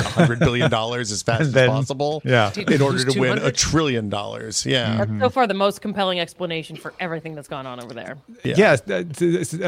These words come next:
Speaker 2: over the course of, of the year, that ha-, that has <laughs> become, that has risen to be one of the more credible explanations.
Speaker 4: Yeah.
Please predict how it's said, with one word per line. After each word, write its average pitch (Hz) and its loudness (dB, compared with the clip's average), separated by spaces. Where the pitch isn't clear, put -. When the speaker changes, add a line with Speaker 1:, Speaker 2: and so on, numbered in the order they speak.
Speaker 2:
over 165 4
the 156 2
course 202 4
of, 143 0
of 139 0
the 131 0
year, 131 6
that 120 4
ha-, 131 4
that 131 2
has 139 -2
<laughs> - -4
become, 151 4
that 151 4
has 127 0
risen 135 4
to 139 0
be 135 2
one 135 -2
of 123 -8
the 131 2
more 120 2
credible 123 -2
explanations. 113 -6
Speaker 4:
Yeah. 170 -4